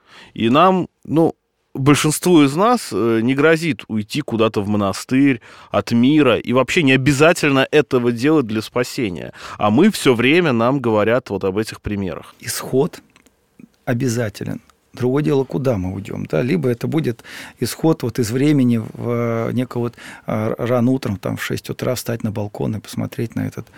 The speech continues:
Speaker 2: э, хрустальные небеса. Э, либо это будет, э,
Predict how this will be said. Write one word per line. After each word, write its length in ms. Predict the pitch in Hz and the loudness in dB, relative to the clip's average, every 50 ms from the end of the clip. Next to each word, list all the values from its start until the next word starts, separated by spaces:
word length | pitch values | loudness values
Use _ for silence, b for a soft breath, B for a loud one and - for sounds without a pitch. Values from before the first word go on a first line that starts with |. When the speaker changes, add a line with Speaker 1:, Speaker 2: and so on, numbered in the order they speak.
| B B B B B B _ | B B B B B B _
Speaker 2:
э, 260 | - 110 110 117 113 104 | -8 -6 -6 -6 -6 -6
хрустальные 600 | - - 135 117 - - 131 120 117 117 117 113 | -6 -6 -6 -6 -2 -2 0 0 2 0 0 0
небеса. 540 | 117 113 117 123 113 - - 113 107 107 B B B B B B B | 0 0 -2 -4 -4 -4 -4 -4 -6 -6 B B B B B B B
Э, 400 | - - 123 117 113 113 117 123 | -8 -4 -4 -2 -2 -2 -2 -2
либо 260 | 120 123 156 151 143 | 0 0 2 4 4
это 200 | 151 143 - 147 | 4 4 4 0
будет, 360 | 131 139 151 139 147 139 - - | 2 2 2 2 2 0 0 0
э, 240 | 139 131 131 131 | 0 0 0 0